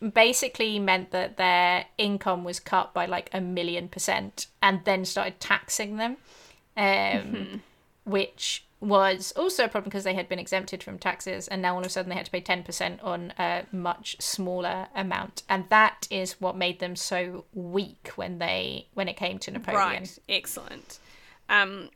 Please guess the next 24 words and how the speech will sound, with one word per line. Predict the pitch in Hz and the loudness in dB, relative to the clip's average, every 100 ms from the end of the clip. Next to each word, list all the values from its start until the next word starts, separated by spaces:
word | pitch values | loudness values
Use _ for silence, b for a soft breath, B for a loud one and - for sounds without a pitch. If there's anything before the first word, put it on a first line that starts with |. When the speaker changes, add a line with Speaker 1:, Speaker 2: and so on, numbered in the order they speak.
| _ _ - | _ _ -8
Speaker 2:
which | 240 269 - | 0 0 4
basically | 320 415 311 254 | 4 4 -2 0
happens | 240 - - | 0 -2 -8
in | 247 240 | -4 -4
seventeen | 262 254 262 254 247 | 0 2 2 0 0
ninety-eight, | 240 240 226 294 - - _ - | 0 2 2 0 -2 -14 _ -2
uh, | 220 220 214 | 4 8 8
when | 208 233 233 233 226 - - | 6 2 2 0 -4 -6 -6
th-, | - - - - | -6 -6 -8 -2
this | 339 349 | 0 2
is | 294 - | 0 0
the | - | -4
fun | 269 277 269 | 0 2 2
siege. | 262 - 180 - | 0 -6 -8 -10
Of | - | -4
all | 285 | -2
the | 294 | -2
sieges, | 277 196 196 208 | -4 -6 -8 -10
this | 277 285 | -8 -8
is | |
the | - | -10
fun | - 185 180 | -6 -6 -6
one, | 156 - | -8 -12
because | - 247 | -10 -10